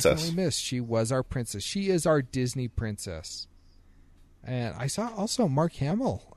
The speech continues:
Speaker 2: uh, was inducted. He is now considered a Disney legend, which is
Speaker 1: Wow.
Speaker 2: pretty awesome. So, yeah,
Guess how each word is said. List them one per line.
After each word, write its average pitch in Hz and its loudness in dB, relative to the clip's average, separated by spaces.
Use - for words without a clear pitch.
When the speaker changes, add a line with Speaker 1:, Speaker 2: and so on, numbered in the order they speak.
Speaker 2:
uh, 110 0
was 120 -2
inducted. 117 -2
He 135 -4
is 143 -2
now 123 2
considered 127 -2
a 110 -2
Disney 131 -2
legend, 117 -2
which - 0
is - 4
Speaker 1:
Wow. 87 4
Speaker 2:
pretty 113 2
awesome. - -4
So, 107 -2
yeah, 165 2